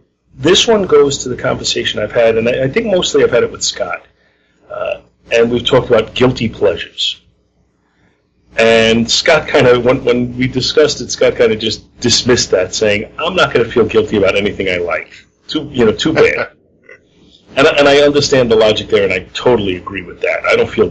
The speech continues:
Speaker 1: guilty for it. It's just a different definition as far as I'm concerned. When I say guilty pleasures, I'm not saying, "Oh, I feel bad that I like this." What I'm saying is it's either something I know the general public really doesn't like,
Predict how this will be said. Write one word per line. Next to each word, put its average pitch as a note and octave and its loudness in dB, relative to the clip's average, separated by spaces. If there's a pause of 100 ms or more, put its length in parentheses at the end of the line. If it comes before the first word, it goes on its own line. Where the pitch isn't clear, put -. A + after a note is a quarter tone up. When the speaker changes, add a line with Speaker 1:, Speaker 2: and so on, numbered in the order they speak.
Speaker 1:
guilty G#2+ -2
for E2+ -12
it. F2+ -10
It's F#2 -4
just C3+ 0
a G#2+ -16
different A#2 -2
definition - -2
as F2 -10
far - -8
as E2+ -16
I'm - -20
concerned. F2 -16
When A2 -4
I E3 2
say B2+ 0
guilty A#2 -4
pleasures, G#2+ -2
I'm G#2+ -4
not B2 -2
saying, G2 0
"Oh, G#2 2
I F#2+ 2
feel A2+ 0
bad F#2+ 2
that F#2 -4
I F2 -4
like G2 -2
this." - -14 (640)
What A2 4
I'm C3 4
saying A#2+ 2
is A2 -4
it's - -14 (140)
either B2 0 (480)
something B2+ 2
I A#2 6
know A2+ 6
the G2+ -4
general A2 2
public A2 0
really G#2+ 2
doesn't G2+ 0
like, G2 -2